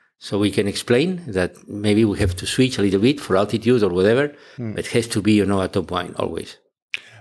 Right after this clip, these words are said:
Speaker 2: But you're gonna still live in your house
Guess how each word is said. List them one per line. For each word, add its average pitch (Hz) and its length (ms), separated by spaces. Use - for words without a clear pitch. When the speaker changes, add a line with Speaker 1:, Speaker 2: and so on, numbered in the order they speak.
Speaker 2:
But 147 140
you're 143 140
gonna 151 180
still 147 300
live 131 260
in 123 100
your 113 540
house 117 440